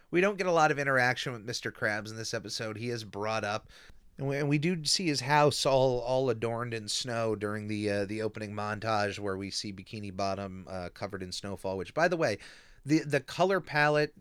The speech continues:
you know, snow i-, is easy. Like, the s-, the color of winter is, is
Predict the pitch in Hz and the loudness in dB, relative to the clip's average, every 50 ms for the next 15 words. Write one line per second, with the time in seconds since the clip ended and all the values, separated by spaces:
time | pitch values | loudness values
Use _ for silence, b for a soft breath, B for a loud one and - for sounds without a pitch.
0 | - - - 139 123 117 110 - - - - - 160 165 170 175 180 185 185 185 | -16 -8 -4 -4 -2 -2 -2 -2 -2 -2 -2 -2 0 0 2 4 4 4 2 2
1 | - - 151 117 - - 127 147 139 123 110 107 - _ - 147 147 156 160 143 | 0 0 -2 -4 -2 -2 0 0 0 0 -2 -6 -10 _ -8 -6 -4 -4 -2 -2
2 | 127 151 147 143 139 135 135 117 120 123 120 107 - 113 120 - - - - 143 | -2 -2 -2 -2 -2 -4 -6 -8 -8 -10 -10 -8 -8 -6 -2 -2 -2 -2 -2 -4
3 | 151 - - - 196 202 214 202 190 190 180 156 - 151 147 127 123 120 117 123 | -6 -4 2 2 4 4 6 4 4 4 2 0 -4 -4 -4 -4 -6 -2 0 0
4 | 123 123 123 101 110 117 110 101 101 98 92 95 - - 104 101 95 | 0 0 -2 -2 -2 0 0 0 0 -2 -4 -8 -10 -10 -10 -10 -10